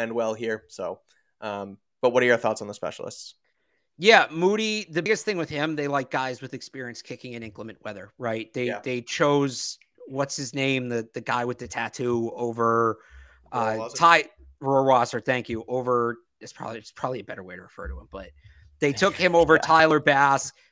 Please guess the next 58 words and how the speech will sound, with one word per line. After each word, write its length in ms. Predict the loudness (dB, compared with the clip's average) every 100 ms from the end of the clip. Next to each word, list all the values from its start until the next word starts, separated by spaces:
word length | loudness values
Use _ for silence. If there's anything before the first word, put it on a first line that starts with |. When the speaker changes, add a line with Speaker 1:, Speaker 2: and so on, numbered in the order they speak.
| _ -4
Speaker 2:
They 100 | -2
took 220 | 0 0
Speaker 1:
Yep. 100 | 2
Speaker 2:
him 140 | 0 0
over 220 | -2 -2
Goggles. 640 | -2 -4 -4 -4 -6 -6
It's, 180 | -14 -16
it's 140 | -14
a 60 | -14
long 300 | -10 -10 -10
show. 440 | -10 -8 -10 -12 -12
Um, 280 | -8 -6 -4
Speaker 1:
Yeah. 260 | -4 -2
Speaker 2:
Blankenship, 520 | -2 -2 -2 -2 0 2
Rodrigo 340 | 2 4 4
Blankenship, 460 | 2 -4 -6 -8 -4
because 160 | 0 0
Speaker 1:
Yeah. 40 |
Speaker 2:
those 220 | 0 -4
two 80 | -2
guys 240 | 0 0
kicked 220 | -2 -4 -4
in 60 |
the 80 | -6
South 380 | 0 2 2 -4 _ _ _ -10
and, 340 | -4 -4 -4 -10 -6
and 140 | -6
Rohrwasser 640 | -2 0 2 2 2 -2 -6
didn't, 280 | -6 -6 -6
right? 280 | -4 -4 -6
So 340 | -2 2 2 0
Speaker 1:
Right. 60 | -6 _ _
Speaker 2:
same 320 | -6 -2 0
thing. 160 | 2 2
They 100 | 2
went 140 | 0
with 120 | -4
Nick 160 | -6 -6
Folk 320 | 0 2 2
when 80 | 0
they 100 | -2
had 180 | -2 -2
all 240 | 0 0
those 180 | 0 -4
free 220 | -2 -2
agents 200 | -2 -4
'cause 140 | -8 -12
he'd 160 | -14
kicked 240 | -12 -12 -12
in 80 | -10
New 60 | -8
York 300 | -8 -10 -14 _ _ _ _
for 180 | -6 -2
all 60 |
Speaker 1:
Right. 120 | -2 -2
Speaker 2:
those 220 | -6 -8
years. 280 | -10 -10 -2
So 360 | 2 2 0